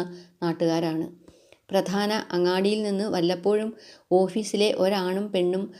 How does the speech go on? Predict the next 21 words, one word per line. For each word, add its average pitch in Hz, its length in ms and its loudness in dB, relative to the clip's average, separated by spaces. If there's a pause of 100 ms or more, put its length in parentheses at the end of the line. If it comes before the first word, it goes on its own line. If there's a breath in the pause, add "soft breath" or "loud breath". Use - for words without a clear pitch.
(280 loud breath)
ഓട്ടോയിൽ 190 540 8
ഒന്നിച്ചു 190 400 0
പോയാൽ 175 380 2 (400 loud breath)
നാട്ടുകാരിൽ 226 640 0 (180)
ചിലരുടെ 202 420 0
നോട്ടത്തിൽ 196 500 -4 (160)
അത്ഭുതവും 190 540 -2 (120)
അസൂയയുമാണ്. 180 720 -2 (540 loud breath)
ഇത്തരമൊരു 269 500 6
ചുറ്റുപാടിൽ 226 560 0 (120)
ഞാൻ 196 260 0
ഈ 233 60 2
പെൺകുട്ടിയുടെ 220 640 0
കുടക്കീഴിൽ 202 580 -2 (340 loud breath)
കയറി 180 300 4
നിന്നത് 196 320 -4
ശരിയായോ? 165 640 -2 (760 soft breath)
ഈ 220 120 4
നാട്ടിൻപുറത്തെ 233 720 2 (200)
ഒരു 196 140 -4
പെൺകുട്ടിക്കെങ്ങനെ 202 800 0